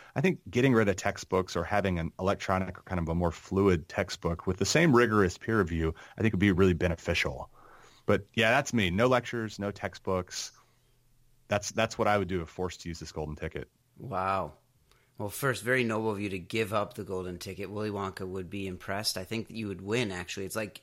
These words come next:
Speaker 2: giving over the everlasting gobstopper at the end. You've
Speaker 1: Yeah,
Speaker 2: proved
Speaker 1: they all
Speaker 2: yourself
Speaker 1: died on the
Speaker 2: valuable.
Speaker 1: they died on the tour, man. So I'm not, you know, it's,
Speaker 2: <laughs>
Speaker 1: the odds are that you're gonna die if you get the golden ticket. So I'm not
Speaker 2: That's
Speaker 1: interested in
Speaker 2: true.
Speaker 1: it.
Speaker 2: Yeah, it's like one in seven chance that you survive that. Um,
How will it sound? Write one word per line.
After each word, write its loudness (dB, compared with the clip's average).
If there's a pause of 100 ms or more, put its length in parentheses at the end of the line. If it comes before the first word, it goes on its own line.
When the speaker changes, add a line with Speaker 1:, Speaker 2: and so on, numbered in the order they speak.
Speaker 2:
giving -2
over 0
the -2
everlasting -2
gobstopper -4
at -8
the -8
end. -6 (340)
You've -6
Speaker 1:
Yeah, 8
Speaker 2:
proved 10
Speaker 1:
they 8
all 8
Speaker 2:
yourself 8
Speaker 1:
died 6
on 8
the 4
Speaker 2:
valuable. -2 (460)
Speaker 1:
they 0
died 6
on 4
the 0
tour, 0
man. 2
So -2
I'm 2
not, 2
you 2
know, 8
it's, -2 (120)
Speaker 2:
<laughs> -20
Speaker 1:
the 0
odds 4
are 4
that -2
you're -2
gonna 2
die 4
if 0
you -6
get -6
the -6
golden 0
ticket. -4
So 0
I'm 2
not 2
Speaker 2:
That's -2
Speaker 1:
interested 2
in 2
Speaker 2:
true. -2
Speaker 1:
it. -12 (280)
Speaker 2:
Yeah, -4
it's -8
like -4
one -2
in -6
seven -2
chance -4
that -8
you -10
survive -4
that. -8
Um, -8